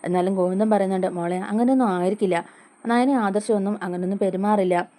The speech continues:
നയനയ്ക്കും ആദർശം നിൻ്റെ കുഞ്ഞെന്ന് വെച്ചാൽ ജീവൻ തന്നെയാ. പിന്നെ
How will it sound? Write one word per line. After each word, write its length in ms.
നയനയ്ക്കും 480
ആദർശം 400
നിൻ്റെ 200
കുഞ്ഞെന്ന് 380
വെച്ചാൽ 200
ജീവൻ 280
തന്നെയാ. 300
പിന്നെ 260